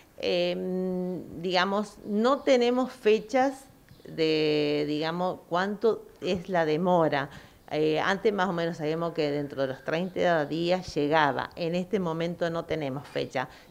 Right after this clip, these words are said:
Sí estamos habilitados, pero no tenemos fecha. Como pueden demorar treinta días, como puede demorar sesenta días. Eh, pero bueno, eh, ya se están tomando.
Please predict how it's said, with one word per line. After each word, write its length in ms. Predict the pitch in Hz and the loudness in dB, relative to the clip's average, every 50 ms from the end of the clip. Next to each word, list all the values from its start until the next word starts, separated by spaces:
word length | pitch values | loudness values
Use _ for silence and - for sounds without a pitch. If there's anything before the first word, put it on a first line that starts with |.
| - - | -20 -12
Sí 180 | - - 277 302 | -2 2 4 4
estamos 400 | 302 302 302 285 262 262 285 247 | 4 4 2 0 0 0 0 0
habilitados, 640 | 254 202 196 170 180 175 - - 190 202 226 240 226 233 | 0 0 0 -2 -2 -4 0 2 2 4 4 2 0 0
pero 200 | - 190 175 175 | 0 -2 0 0
no 140 | 175 175 170 | -2 -2 -4
tenemos 340 | - 190 185 185 185 180 - | -4 -4 -4 -4 -6 -8 -4
fecha. 420 | - 180 165 147 143 - 139 139 - - - - - - - | -2 0 0 0 0 -2 -4 -4 -4 -8 -18 -20 -20 -20 -8
Como 240 | - 143 143 147 147 | -4 -4 -2 -2 -2
pueden 260 | - 175 185 185 185 | 0 2 2 2 2
demorar 480 | 185 180 170 165 165 165 165 165 160 156 | 0 0 0 0 2 2 2 2 0 -2
treinta 340 | - 156 165 165 156 170 180 | -4 -6 -6 -2 0 2 2
días, 280 | 196 226 247 269 269 | 2 4 4 2 2
como 240 | 269 247 202 175 156 | 2 0 -2 -2 -2
puede 240 | - 160 156 151 151 | -2 0 0 2 2
demorar 380 | 143 139 139 139 139 143 147 143 | 0 0 -2 -2 -2 -2 -2 -2
sesenta 520 | - 139 135 - - 139 143 135 139 135 | -4 -10 -10 -8 -6 -6 -4 -4 -4 -4
días. 400 | 139 135 127 123 127 127 - - - - - _ - - - - - - - - - | -2 -4 -4 -6 -6 -8 -10 -14 -20 -20 -20 _ -20 -20 -20 -20 -20 -20 -20 -14 -8
Eh, 640 | - 147 143 139 135 131 135 131 131 127 123 - - | -6 -4 -4 -2 -2 -2 -4 -4 -4 -6 -6 -8 -6
pero 200 | 147 147 143 143 | -6 -4 -2 -2
bueno, 240 | 156 147 131 135 - - - _ _ - | -2 -2 -4 -6 -10 -16 -20 _ _ -16
eh, 240 | - 123 123 123 131 | -12 -10 -8 -8 -8
ya 140 | - 156 147 | -8 -8 -10
se 120 | - - | -10 -12
están 640 | 139 - 147 131 131 127 127 135 127 107 110 113 - | -8 -4 -2 -2 -2 -2 -4 -6 -10 -12 -14 -14 -10
tomando. 760 | - 127 131 147 165 170 185 202 220 240 269 320 370 359 - | -6 -6 -4 -2 0 0 0 0 2 2 2 2 2 0 -4